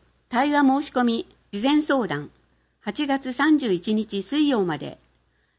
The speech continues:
提案書の提出、九月一日木曜から三十日金曜。詳しくは、市ホームページ掲載の募集要項をご覧ください。市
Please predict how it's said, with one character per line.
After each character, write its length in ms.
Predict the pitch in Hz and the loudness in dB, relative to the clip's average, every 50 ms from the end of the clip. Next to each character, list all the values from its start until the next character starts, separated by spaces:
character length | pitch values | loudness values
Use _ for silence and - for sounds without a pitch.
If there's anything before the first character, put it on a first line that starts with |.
| _ _ - | _ _ 0
提 220 | 302 320 320 320 | 2 4 4 4
案 180 | 320 320 311 311 | 4 4 4 4
書 120 | - 294 | 2 2
の 100 | 285 226 | 2 2
提 240 | 185 - 185 214 226 | 0 0 -2 -2 -2
出、 460 | - - - - - 190 185 175 - _ _ _ _ _ _ _ _ - | -4 -10 -10 -4 -2 -2 -2 -2 -4 _ _ _ _ _ _ _ _ -2
九 120 | - 339 311 | 0 2 2
月 240 | 302 294 302 - 165 208 226 | 2 2 0 -4 -6 -4 -4
一 80 | 254 | -2
日 420 | 240 240 269 - - 220 220 202 - - | -2 -4 -4 -4 -4 -4 -4 -2 -2 -2
木 220 | 208 208 - 302 | -2 -2 0 0
曜 180 | 294 285 254 - | 0 0 0 -2
か 140 | - 175 | -2 -4
ら 240 | 165 151 139 123 - _ _ - | -2 -2 -4 -4 -6 _ _ -8
三 300 | - - 262 302 311 294 | -4 0 4 4 4 4
十 180 | 294 311 294 | 4 4 2
日 320 | 247 202 180 - 151 143 - | 2 0 0 -2 -6 -8 -4
金 300 | - 277 285 277 247 190 | 0 2 2 4 4 2
曜。 260 | 160 135 117 - - _ _ _ _ _ _ _ _ _ _ _ _ _ _ _ _ _ _ _ _ _ - | 2 0 -4 -8 -12 _ _ _ _ _ _ _ _ _ _ _ _ _ _ _ _ _ _ _ _ _ 0
詳 160 | 247 285 320 339 | 4 4 4 4
し 120 | - - | 2 -2
く 120 | - 208 185 | -4 -2 0
は、 240 | 175 160 - - - _ _ | 0 0 -2 -4 -10 _ _
市 300 | - - - 302 294 - - - | -10 -6 -2 -2 -2 -2 -6 -6
ホ 160 | - 240 277 | -2 2 2
ー 20 | |
ム 180 | 302 294 294 285 | 4 4 2 0
ペ 220 | 285 294 285 262 | 0 0 0 0
ー 60 | 220 170 | 0 -2
ジ 80 | 160 | -4
掲 240 | 160 - 226 247 262 | -4 -2 -2 -2 -2
載 260 | - - 226 226 214 | -2 -2 -2 0 2
の 260 | 202 196 190 185 - - | 2 2 2 0 -2 -2
募 120 | 180 185 202 | -4 -4 -2
集 240 | - 294 302 311 | -2 -2 0 0
要 220 | 302 311 330 311 - | 2 2 2 0 -2
項 240 | - - 202 180 156 147 139 | -2 -2 -2 -2 -2 -2 -4
を 140 | 113 - - | -6 -6 -4
ご 80 | 160 | -4
覧 180 | 175 202 240 226 | -2 0 -2 -2
く 80 | 247 214 | -2 -4
だ 140 | 208 208 | -4 -4
さ 180 | 202 - 196 190 | -4 -4 -4 -4
い。 120 | 147 - - _ _ _ _ _ _ _ _ _ _ _ _ _ _ | -4 -6 -10 _ _ _ _ _ _ _ _ _ _ _ _ _ _
市 280 | - - 311 - - | -2 0 0 0 -2